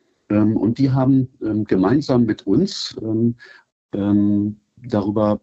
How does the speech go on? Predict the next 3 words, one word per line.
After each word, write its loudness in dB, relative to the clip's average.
ähm, -2
gearbeitet, -2
wie, -6